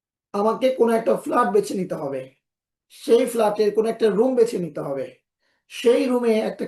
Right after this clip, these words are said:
খাট বা কোনো একটা জায়গা বেছে নিতে হবে। দেখা যাবে সেই খাটের এক কোনায় আমি শুয়ে আছি সাপের মতো, ঘুমাই গেলে সাপের মতো, মানে একদম ছোট্ট একটু জায়গা আমি বুক করেছি, বাকি জায়গা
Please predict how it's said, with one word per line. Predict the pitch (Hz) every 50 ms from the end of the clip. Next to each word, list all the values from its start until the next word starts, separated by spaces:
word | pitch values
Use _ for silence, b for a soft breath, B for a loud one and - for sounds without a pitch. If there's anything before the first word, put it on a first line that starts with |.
| -
খাট | - - - - 202 190 170 160 160
বা | 202
কোনো | 185 - 220 220
একটা | 220 233 202
জায়গা | 165 190 185 196 196 233 233
বেছে | 196 190 185 - 185
নিতে | 170 151 - 160
হবে। | 151 139 131 131 127 - _ _ _ _ _ _ - -
দেখা | 190 208 208 226
যাবে | 226 233 240 -
সেই | - 233 226
খাটের | 226 - 208 190 226 233
এক | 214 196 - -
কোনায় | 220 233 254 254
আমি | 208 196 196
শুয়ে | 196 - 233 220 214 196
আছি | 180 175 - 185
সাপের | 180 196 190 - 196 180 165
মতো, | 156 - 165
ঘুমাই | 165 190 196 202
গেলে | 196 196 214
সাপের | 208 202 - - 185
মতো, | 175 160 - - 160 143 B B B B B B B
মানে | 202 196 202 196 175 165 160 -
একদম | - 208 208 196 180 196 240 233 214 202 -
ছোট্ট | - 240 233 240 - - -
একটু | 247 247 233 220 220 - 208
জায়গা | 175 - 190 185 185 180 214 233
আমি | 226 190 185 185
বুক | 170 180 180 -
করেছি, | - 180 160 156 151 - 175
বাকি | 160 165 - 170
জায়গা | 160 190 180 180 214 262 - -